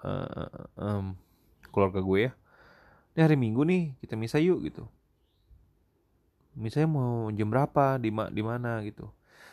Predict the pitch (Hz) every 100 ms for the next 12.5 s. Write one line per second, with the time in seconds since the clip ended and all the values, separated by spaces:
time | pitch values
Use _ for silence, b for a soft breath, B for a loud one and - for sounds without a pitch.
0 | B B B _ _ _ - - - 110
1 | 101 90 120 120 135 120 117 131 113 127
2 | 107 104 98 101 - 104 101 98 98 101
3 | 104 107 104 95 - - - 117 - 104
4 | 117 101 98 - 120 120 - - _ _
5 | _ - - - 101 101 95 92 87 -
6 | - - - _ _ _ _ _ _ _
7 | _ - - - _ - _ _ _ _
8 | _ _ _ _ _ _ _ _ _ _
9 | _ _ _ _ - 101 - 117 98 127
10 | 131 117 104 101 98 - - 95 92 92
11 | 90 90 101 - B B B B B _
12 | 110 104 98 101